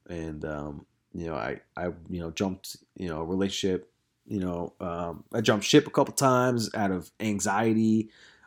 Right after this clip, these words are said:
of, you know, getting broken up with again, or at least that's what I think it was. You know, I don't really, I don't really know. Um,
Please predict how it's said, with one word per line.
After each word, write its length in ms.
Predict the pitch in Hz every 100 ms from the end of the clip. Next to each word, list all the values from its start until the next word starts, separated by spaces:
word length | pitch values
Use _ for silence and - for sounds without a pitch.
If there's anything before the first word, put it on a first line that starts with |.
| -
of, 380 | 87 85 85 87
you 60 |
know, 120 | 90
getting 200 | 85 85
broken 300 | 80 113 107
up 120 | 117 113
with 160 | 104
again, 300 | 104 101 98
or 60 | 98
at 80 | 117
least 160 | 120
that's 180 | 87 80
what 120 | 71
I 40 | 69
think 220 | 78 78
it 80 | 85
was. 300 | 85 78 -
You 60 |
know, 100 | 73
I 60 | 73
don't 120 | 78
really, 260 | 76 71 - _ -
I 40 |
don't 160 | 78 76
really 220 | 76 71
know. 360 | 78 80 82 - -
Um, 480 | 76 76 73 73